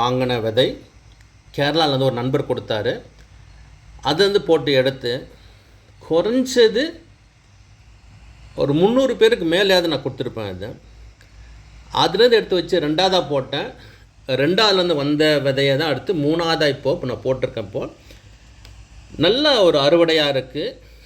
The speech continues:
காய் நல்ல செழுமையா இருக்கு. நல்ல ஒரு திரட்சியான காயா இருக்கு.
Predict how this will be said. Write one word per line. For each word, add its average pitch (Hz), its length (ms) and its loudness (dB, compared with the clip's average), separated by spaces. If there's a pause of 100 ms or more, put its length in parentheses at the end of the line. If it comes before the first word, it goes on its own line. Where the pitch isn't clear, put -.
(200)
காய் 233 320 0 (120)
நல்ல 170 280 2
செழுமையா 170 520 0
இருக்கு. 135 340 -4 (1080)
நல்ல 233 200 2
ஒரு - 140 0
திரட்சியான 214 580 2 (100)
காயா 160 340 0
இருக்கு. 139 220 -2